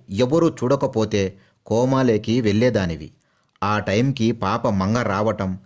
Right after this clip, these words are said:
మంగ కనపడక మంగ తల్లి రావటం, మంగ మీద కోపంతో కొట్టబోయిన నువ్వు కింద పడడం, కింద పడినా నిన్ను చూసి పక్కవారిని పిలిచి హాస్పిటల్లో చేర్చడం వల్ల నువ్వు బ్రతికావు.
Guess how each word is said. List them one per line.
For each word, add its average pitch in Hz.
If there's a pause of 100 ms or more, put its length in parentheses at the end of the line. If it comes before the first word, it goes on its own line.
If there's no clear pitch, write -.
(440)
మంగ 143
కనపడక 143
మంగ 131
తల్లి 123
రావటం, 104 (600)
మంగ 139
మీద 175
కోపంతో 139
కొట్టబోయిన 113
నువ్వు 104 (340)
కింద 120
పడడం, 107 (200)
కింద 123
పడినా 120
నిన్ను 104
చూసి 107
పక్కవారిని 110
పిలిచి 95 (400)
హాస్పిటల్లో 117
చేర్చడం 107
వల్ల 117 (380)
నువ్వు 110
బ్రతికావు. 98